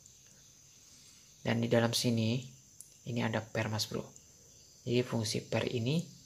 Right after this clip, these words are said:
adalah untuk menahan spool agar tetap dia simetri ataupun tetap di tengah, Mas Bro, ya, posisinya.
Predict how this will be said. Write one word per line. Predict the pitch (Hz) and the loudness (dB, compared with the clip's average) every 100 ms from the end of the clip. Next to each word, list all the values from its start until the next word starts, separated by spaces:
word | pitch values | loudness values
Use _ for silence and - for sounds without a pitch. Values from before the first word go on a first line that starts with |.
| - | -6
adalah | 113 113 143 | -2 0 0
untuk | 135 131 123 | 0 0 0
menahan | 117 117 117 160 180 175 | 2 0 0 0 2 0
spool | - - 139 165 165 165 - - - | -4 2 6 8 6 2 -10 -10 -4
agar | 127 123 - | 0 0 2
tetap | - 127 - 160 | 2 2 4 2
dia | - 127 117 117 135 | 2 0 4 4 2
simetri | - - 131 123 123 123 - 113 131 | 0 -4 -4 -2 -2 -2 -2 -2 -4
ataupun | - - - 135 131 135 - - - - - - - - - - | -6 -8 -4 -4 -4 -10 -10 -6 -6 -8 -20 -6 -6 -6 -10 -8
tetap | - - - | -4 -2 -2
di | 123 117 | 0 0
tengah, | 120 123 113 | 2 2 2
Mas | 107 123 | 0 0
Bro, | 131 | 0
ya, | 117 | -2
posisinya. | 127 113 110 - 113 | -4 -4 -4 -4 -6